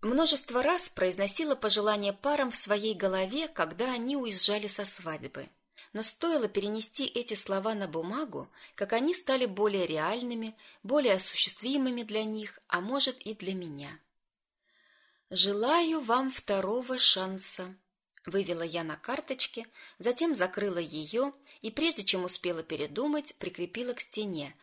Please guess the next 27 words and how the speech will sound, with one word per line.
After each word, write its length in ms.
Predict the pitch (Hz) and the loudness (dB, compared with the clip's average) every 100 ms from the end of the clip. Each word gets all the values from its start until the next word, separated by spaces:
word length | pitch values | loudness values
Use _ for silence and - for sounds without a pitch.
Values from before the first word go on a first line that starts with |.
| - _ | -20 _
прямо 300 | 226 311 254 | 2 4 2
над 180 | 180 - | -2 -6
пожеланием 640 | 170 160 165 190 185 175 | -2 -2 -2 -6 -6 -6
Джилли. 480 | 147 - 139 127 - _ _ _ _ _ _ _ _ - | -2 -2 -2 -12 -16 _ _ _ _ _ _ _ _ -4
Тут 220 | 370 370 | -4 0
подругу 460 | 220 202 269 226 | -2 0 0 4
окликнул 500 | 208 196 214 233 214 | 4 4 -4 -6 -6
Майкл 400 | 190 190 190 185 | -4 -6 -4 -4
Салем, 560 | 180 - 180 165 143 143 _ _ | 2 2 0 -6 -10 -14 _ _
и 80 | 139 | -4
она 200 | 185 202 | -2 -4
направилась 600 | 196 - 190 180 175 - | -4 -2 -2 -2 0 -2
к 120 | - | -2
нему, 420 | 175 185 262 302 - - - | -6 -4 -4 -6 -12 -20 -6
а 100 | 196 | -2
я 140 | 254 | -2
пошла 340 | 349 196 - 208 | -2 0 0 0
в 60 | |
сторону 400 | - 196 190 180 | 0 -2 -4 -6
танцпола. 760 | 170 175 175 - - 143 131 - _ _ _ _ - - | -8 -4 2 2 0 -14 -14 -18 _ _ _ _ -20 -8
Через 280 | - 254 277 | -4 4 4
пару 240 | - 349 269 | 4 2 2
мгновений 760 | 190 165 175 202 269 269 262 - | -2 -2 -2 0 0 -2 -4 -8
оглянулась 580 | 190 220 262 302 247 - | -4 0 0 2 2 2
на 120 | 170 | 0
стену 320 | - 185 180 | -2 -4 -6
пожеланий, 720 | 180 151 151 190 277 269 262 | -2 -2 -2 -2 -4 -4 -8